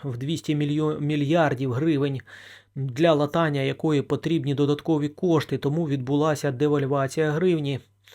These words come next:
Внаслідок чого влада готує збільшення податків, зокрема П Д В та військового збору. Це призведе до зростання інфляції, бо за все заплатить хто? Споживач.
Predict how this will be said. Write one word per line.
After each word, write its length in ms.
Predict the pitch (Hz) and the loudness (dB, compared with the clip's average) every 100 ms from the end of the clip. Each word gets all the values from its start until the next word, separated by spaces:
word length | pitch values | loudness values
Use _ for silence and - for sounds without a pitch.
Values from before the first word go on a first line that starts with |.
| - - - _ _ _ - | -20 -20 -20 _ _ _ -4
Внаслідок 540 | 156 180 - 151 156 | 0 2 2 0 0
чого 380 | - 196 139 143 | 4 4 6 2
влада 640 | 131 151 165 143 151 175 - _ - | 2 2 4 4 2 0 -4 _ -12
готує 720 | 127 143 151 185 180 170 160 | -4 -2 -2 0 0 2 0
збільшення 680 | 117 123 185 170 - 135 131 | -2 -4 -2 0 -2 -4 -4
податків, 680 | 147 135 160 170 - 139 - _ _ _ - | -2 0 2 0 0 -4 -4 _ _ _ -6
зокрема 580 | 123 160 160 156 147 | -2 0 2 2 0
П 180 | 135 156 | 2 2
Д 120 | 156 | 4
В 240 | 170 180 151 | 2 2 2
та 200 | 151 143 | 2 0
військового 600 | 139 131 160 139 131 139 | -2 -4 -2 0 0 -2
збору. 460 | 143 156 139 135 131 - - - - | 0 2 2 0 -6 -16 -20 -20 -18
Це 200 | - 165 | 0 4
призведе 440 | 156 147 135 151 160 | 4 2 2 4 4
до 160 | 139 | 4
зростання 520 | 131 143 135 151 143 147 | 0 -2 0 0 0 0
інфляції, 600 | 151 170 175 147 - 117 | 0 2 4 4 0 -8
бо 300 | 110 117 117 | -8 -10 -6
за 140 | 135 | -4
все 340 | 131 - 156 | -2 2 2
заплатить 680 | 156 147 147 143 127 123 151 | 2 0 0 0 0 -2 -6
хто? 360 | - - 143 110 | -10 -4 -4 -4
Споживач. 720 | - - 139 143 165 139 - | -10 -6 -2 0 0 -2 -4